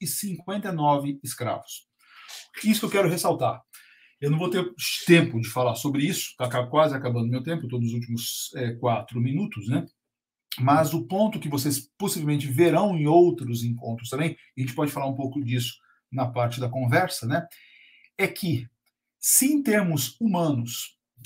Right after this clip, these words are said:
as fazendas do Vale, é, de São Domingo não estavam muito aquém do que, que eram as fazendas do Vale do Paraíba, o que que eu quero dizer com isso?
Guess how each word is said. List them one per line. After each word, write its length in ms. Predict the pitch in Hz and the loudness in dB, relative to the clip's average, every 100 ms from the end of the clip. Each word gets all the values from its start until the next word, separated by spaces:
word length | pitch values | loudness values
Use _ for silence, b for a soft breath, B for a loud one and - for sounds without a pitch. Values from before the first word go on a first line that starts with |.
| - | -6
as 160 | 127 | -4
fazendas 420 | - 170 202 208 180 | 0 0 0 -2 0
do 80 | |
Vale, 460 | 170 165 165 147 139 | 6 6 6 0 2
é, 160 | 127 123 | 2 -2
de 80 | |
São 140 | 123 160 | -2 -2
Domingo 420 | 151 120 113 123 | 0 0 0 -2
não 120 | 160 | -2
estavam 320 | 208 220 202 196 | 0 2 2 0
muito 880 | 180 175 214 240 233 170 - 120 - _ | 2 6 8 8 6 2 -4 -16 -16 _
aquém 580 | 175 - - 175 170 120 | -2 -2 -2 -2 0 -4
do 180 | 110 113 | -8 -12
que, 100 | - | -14
que 180 | - 180 160 | -2 2 4
eram 320 | 175 139 113 - _ _ | 4 4 -2 -8 _ _
as 140 | 120 - | -12 -6
fazendas 360 | 131 135 135 | -4 -4 -2
do 60 | 120 | 0
Vale 200 | 123 120 | 2 0
do 80 | 113 | -2
Paraíba, 380 | 113 135 147 - | -2 0 0 -2
o 1200 | _ _ _ _ _ _ _ _ _ _ _ - | _ _ _ _ _ _ _ _ _ _ _ -18
que 100 | - | -2
que 60 | |
eu 60 | 170 | 2
quero 160 | 160 143 | 4 4
dizer 160 | 143 | 0
com 80 | 123 | 0
isso? 280 | 117 - | -4 -4